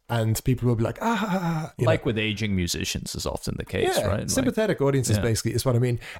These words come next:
Speaker 1: And it's so far removed from where they came from, where Chris Rock himself probably came from, which is those <laughs> early days where no one knows who you are, and it's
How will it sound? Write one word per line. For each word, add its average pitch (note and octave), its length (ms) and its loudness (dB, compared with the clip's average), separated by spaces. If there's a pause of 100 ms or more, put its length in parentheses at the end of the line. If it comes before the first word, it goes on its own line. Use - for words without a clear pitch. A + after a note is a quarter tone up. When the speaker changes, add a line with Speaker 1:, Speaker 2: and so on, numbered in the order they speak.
Speaker 1:
And C#3 200 2
it's B2+ 160 0
so E3+ 260 4
far D#3 260 4
removed C3 400 4
from A#2 460 0
where B2 180 2
they A2+ 100 2
came G3+ 240 0
from, G#2 220 0
where C3 220 4
Chris - 200 -2
Rock E3 140 2
himself B3+ 320 2
probably B2 180 2
came A#2 180 0
from, B2 220 0 (160)
which C#3 180 0
is A#2+ 120 2
those C#3+ 220 2
<laughs> C#3 60 4
early C#3 140 4
days B2+ 500 0
where B2+ 400 2 (160)
no B2+ 140 2
one F#3 100 2
knows D3+ 180 2
who B2 60 4
you A2 120 4
are, C#3+ 240 2 (300)
and A#2+ 320 0 (280)
it's C#3+ 260 0